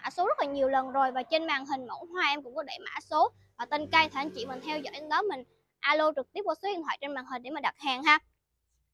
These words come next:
Mình có thể kết bạn với Zalo của em, mình chụp hình mẫu hoa hoặc mình chốt mã số, mình gửi qua tin nhắn cho em để đặt hàng. Rồi, đơn hàng mình mua ba chậu là em miễn phí ship cho mình, cứ mua ba chậu là em sẽ miễn phí ship cho mình ha.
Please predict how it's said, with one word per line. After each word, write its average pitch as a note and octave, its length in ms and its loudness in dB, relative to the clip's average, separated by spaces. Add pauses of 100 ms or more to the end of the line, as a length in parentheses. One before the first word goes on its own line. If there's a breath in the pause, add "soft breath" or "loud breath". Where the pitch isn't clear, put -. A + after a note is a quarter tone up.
(960)
Mình D4 120 -2
có D#4+ 60 2
thể D4+ 80 4
kết C5+ 160 0
bạn - 160 6
với F4 100 0
Zalo F4 340 8
của G4+ 100 4
em, F#4 140 6
mình D4 100 -2
chụp C4 160 0
hình C4+ 140 -4
mẫu C4+ 240 0
hoa E4+ 140 6
hoặc C4+ 140 -2
mình B3+ 220 -8
chốt F4+ 240 4
mã - 120 -20
số, E4+ 300 2
mình C4+ 100 -6
gửi - 120 -12
qua F4 140 -6
tin E4 140 -4
nhắn D#4+ 120 -2 (120)
cho F4+ 80 2
em E4+ 120 0
để C4 80 -4
đặt D#4+ 180 2
hàng. C4+ 220 -4 (220)
Rồi, C4 120 0
đơn D#4 220 2
hàng C#4 220 -2
mình C4+ 140 -4
mua D4 100 0
ba E4 280 4
chậu C4 120 0
là B3+ 80 -4
em C#4+ 100 -6
miễn C4+ 200 -10
phí F4+ 60 -4
ship A#4+ 240 0
cho F#4 80 -4
mình, C#4+ 160 -2 (100)
cứ F4 60 -6
mua F#4 160 0
ba D4+ 160 6
chậu G#3 220 -6
là G#3+ 100 -4
em C#4+ 60 -6
sẽ C#4 120 -4
miễn C#4 200 -8
phí F4+ 100 -4
ship A4 200 -2
cho F#4+ 80 -2
mình C#4+ 180 -2
ha. D#4 140 4